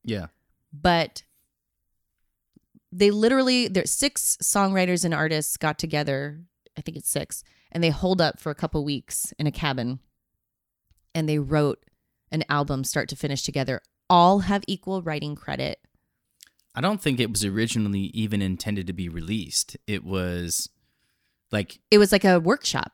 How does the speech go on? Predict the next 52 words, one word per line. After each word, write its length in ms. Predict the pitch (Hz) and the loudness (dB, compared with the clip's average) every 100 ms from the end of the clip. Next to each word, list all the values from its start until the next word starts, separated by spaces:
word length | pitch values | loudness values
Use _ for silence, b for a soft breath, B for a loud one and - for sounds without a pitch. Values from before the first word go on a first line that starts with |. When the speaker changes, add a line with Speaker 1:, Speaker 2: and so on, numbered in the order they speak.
| - | -2
Speaker 1:
Well, 100 | 135 | 2
there's 220 | 156 151 | 4 4
a 80 | 135 | 2
certain 320 | - 196 139 | 4 2 2
songwriter 720 | 127 131 139 131 107 101 98 | 2 4 2 2 2 2 0
that 140 | 92 87 | -2 0
they 120 | 117 | 0
look 220 | 107 92 | 0 -2
up 160 | 90 85 | -4 -4
to 140 | 95 | -4
in 100 | 92 | -2
Nashville, 480 | 92 110 117 95 85 | 0 -2 -4 -6 -6
as, 140 | 92 | -6
as 160 | - 92 | -6 -6
far 160 | 101 92 | -2 -2
as 80 | |
I 60 | 90 | -2
understand 500 | 87 85 - 101 101 | -4 -6 -4 -2 -2
it, 120 | 92 | -4
who 100 | 101 | -4
has 140 | 98 87 | -4 -6
a, 60 | - | -10
has 280 | 95 92 - - | -8 -8 -8 -8
a, 140 | 92 | -10
like, 180 | 90 85 _ _ _ | -8 -10 _ _ _
a 160 | 92 90 | -10 -10
Speaker 2:
I'm 40 | 80 | -8
gonna 80 | 269 | -6
go 120 | 214 | -6
get 160 | 190 165 | -6 -8
it. 140 | 156 - | -12 -10
Speaker 1:
uh, 40 | |
Speaker 2:
I'll 180 | 87 107 - | -10 -10 -10
pull 100 | 180 | -14
Speaker 1:
a 20 | |
Speaker 2:
it 60 | 165 | -12
out 100 | 156 | -16
of 80 | 151 | -16
the 220 | 143 143 - | -16 -16 -12
Speaker 1:
a 80 | |
process 720 | 98 - 120 131 - 107 95 - | -10 0 2 4 2 0 -2 -4
for 440 | - 90 85 85 | -4 -6 -6 -8
writing 400 | - 101 98 87 | -4 -2 0 -2
songs, 680 | 90 - 196 135 95 92 - - | -2 0 2 0 0 -2 -6 -2
and 480 | 110 104 98 98 92 b b b b b b _ _ _ _ 104 - - | 0 2 2 0 -2 b b b b b b _ _ _ _ -20 -16 2
it 180 | 131 104 | 2 6
basically 420 | 135 151 - 127 | 4 4 2 0
just 140 | 113 - | 0 0
started 280 | 123 113 | 0 2
as, 140 | 107 98 | 0 0
like, 160 | 98 | 0
a, 280 | 104 101 95 | 2 0 -2